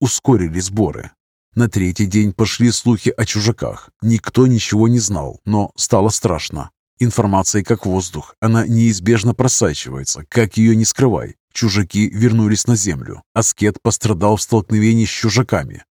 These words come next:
Нет, он их призвал и теперь планирует уничтожить человечество, чтобы на его останках выстроить персональную империю тьмы.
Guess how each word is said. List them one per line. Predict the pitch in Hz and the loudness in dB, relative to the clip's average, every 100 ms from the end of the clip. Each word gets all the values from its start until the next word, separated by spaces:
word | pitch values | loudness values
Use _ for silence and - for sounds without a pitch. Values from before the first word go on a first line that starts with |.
| - | -4
Нет, | 113 107 101 - | 0 0 -2 -2
он | 117 104 | -2 0
их | 117 107 | -2 -2
призвал | - 131 98 95 92 87 - | 0 0 2 0 0 -4 -2
и | 123 | -2
теперь | 113 117 107 123 | 0 0 2 2
планирует | 131 139 117 80 73 78 | 4 2 2 0 -6 -2
уничтожить | 123 117 - 135 123 120 | 2 2 2 2 4 2
человечество, | - 131 120 85 - - 78 71 - | 2 4 4 2 -4 -8 -8 -10 -8
чтобы | - 131 113 | 0 2 4
на | 110 | 2
его | 110 95 131 | 2 4 2
останках | - 139 135 92 78 - 73 | 2 -2 0 0 -2 -12 -10
выстроить | 87 117 117 120 113 - | 0 0 2 2 2 2
персональную | 120 - 117 98 123 127 95 90 | 0 0 0 2 2 2 0 -2
империю | 113 107 123 131 123 120 | 0 2 4 6 6 4
тьмы. | 107 - 101 71 | 0 -2 -2 -4